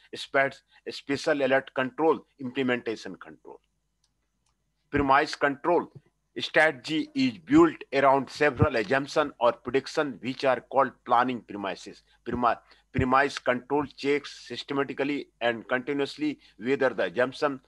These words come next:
on which the strategy is based are still valid.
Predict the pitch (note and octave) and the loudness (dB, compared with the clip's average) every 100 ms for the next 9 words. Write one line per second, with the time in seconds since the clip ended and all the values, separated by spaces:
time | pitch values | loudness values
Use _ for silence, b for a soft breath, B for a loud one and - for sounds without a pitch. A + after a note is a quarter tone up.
0 | _ B2 C3 A#2 D3+ C3 - B2+ A#2 - | _ -2 -2 -2 -4 -4 -4 -4 -4 0
1 | C3 C3 A2+ C3 - G2+ E2 C3 D3 - | 0 0 -4 -8 -8 -12 -2 0 0 -2
2 | b b b - B2 - - C3 - C#3 | b b b 4 6 4 -2 -2 0 2
3 | B2 C3+ D3 D2+ | 4 6 4 2